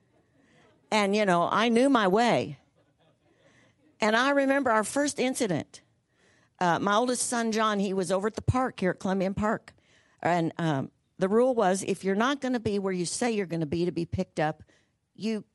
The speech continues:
you find a way to get me the word that you're not gonna be there and why. Well, he went to pick him up and he wasn't there.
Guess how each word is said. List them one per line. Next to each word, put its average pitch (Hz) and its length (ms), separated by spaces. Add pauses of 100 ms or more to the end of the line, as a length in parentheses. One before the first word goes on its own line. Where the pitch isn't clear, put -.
you 190 140
find 220 280
a 220 40
way 190 180
to 185 80
get 165 280
me 180 200
the 170 120
word 170 480 (340)
that 180 120
you're 185 120
not 202 180
gonna 202 160
be 226 160
there 208 160
and 214 100
why. 233 360 (1400)
Well, 220 380
he 214 180
went 202 180
to - 60
pick 208 240
him 196 120
up 247 140
and 196 80
he 190 60
wasn't 190 220
there. 240 300